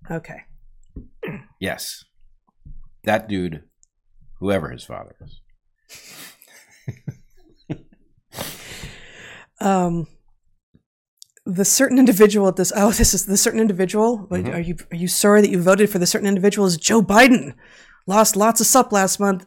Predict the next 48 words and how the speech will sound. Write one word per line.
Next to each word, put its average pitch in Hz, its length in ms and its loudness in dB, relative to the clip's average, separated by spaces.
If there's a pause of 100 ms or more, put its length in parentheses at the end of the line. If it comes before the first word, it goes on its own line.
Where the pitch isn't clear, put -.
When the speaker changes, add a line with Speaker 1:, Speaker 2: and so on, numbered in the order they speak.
Speaker 1:
Yeah, 247 140 0
I'm 285 120 2
not 339 160 -2
sorry 190 260 0
I 175 80 2
voted 180 220 -2
for 262 80 -6
him 285 60 -6
'cause 320 80 -6
I 330 60 -2
never 349 140 -2
voted 311 260 0
for 160 140 -6
him, 165 80 -4
and 175 80 -2
neither 208 180 -2
did 214 120 -6
he. 214 220 -4
Speaker 2:
Why 285 360 -2
do 214 100 -2
Speaker 1:
Neither 254 160 2
of 285 100 2
us 269 100 4
Speaker 2:
people 294 140 2
Speaker 1:
voted 240 140 2
for 175 80 0
him. 160 80 0
Speaker 2:
assume 180 380 2
that 165 100 -6
we 165 100 -4
voted 175 320 -4
for 175 140 -10
him? 190 80 -6
Speaker 1:
Yeah, 165 180 -4
never 180 380 -2
would, 185 400 0
never 165 240 -6
did. 156 300 -10 (320)
Didn't 165 200 -8
vote 175 200 -4
for - 60 -20
Trump 180 280 -6
either, 170 400 0 (320)
but - 160 -10
Speaker 2:
Nope. 104 140 -8
Speaker 1:
didn't 180 240 -4
vote 190 200 -2
for 185 240 -4